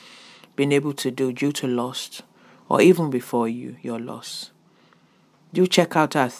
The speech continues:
new three months coaching experience that will enhance your life and give you the positive aspirations required.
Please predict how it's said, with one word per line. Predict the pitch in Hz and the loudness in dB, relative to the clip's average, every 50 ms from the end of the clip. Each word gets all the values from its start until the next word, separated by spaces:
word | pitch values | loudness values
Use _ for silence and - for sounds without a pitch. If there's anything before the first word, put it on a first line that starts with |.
| - | -10
new | 151 147 147 156 156 156 | -8 -6 -4 -4 -4 -6
three | 147 - - - 151 147 | -6 -10 -8 -4 -4 -4
months | 147 143 135 135 135 135 - - | -4 -4 -4 -6 -6 -8 -10 -8
coaching | - - 143 131 - - 139 127 | -4 -2 -2 -2 -2 -2 -4 -4
experience | 120 - - - - 131 127 127 123 123 - | -4 -4 -4 -2 0 0 0 -2 -4 -6 -4
that | - 92 | -2 0
will | 107 123 127 | 0 2 0
enhance | 131 127 139 143 151 123 - - | 0 0 0 0 0 0 -2 -2
your | 143 120 | -2 0
life | 127 135 127 131 131 - - - - _ _ _ _ _ - - _ _ _ _ _ | 0 2 0 0 -2 -6 -12 -20 -20 _ _ _ _ _ -20 -20 _ _ _ _ _
and | - 127 131 127 | -4 -4 0 2
give | 147 156 151 | 2 2 4
you | 151 | 2
the | 135 131 | 2 0
positive | - - - 143 139 151 143 - 147 139 131 - - | 0 -2 -2 -2 -2 -4 -4 -2 -2 -2 -2 -2 -4
aspirations | 117 131 - - 131 127 135 131 - 151 135 135 135 | -6 -6 -4 -2 0 2 2 2 0 -2 -4 -4 -6
required. | 120 - - - 135 123 123 117 117 117 - | -8 -8 -4 0 0 0 0 -2 -6 -10 -12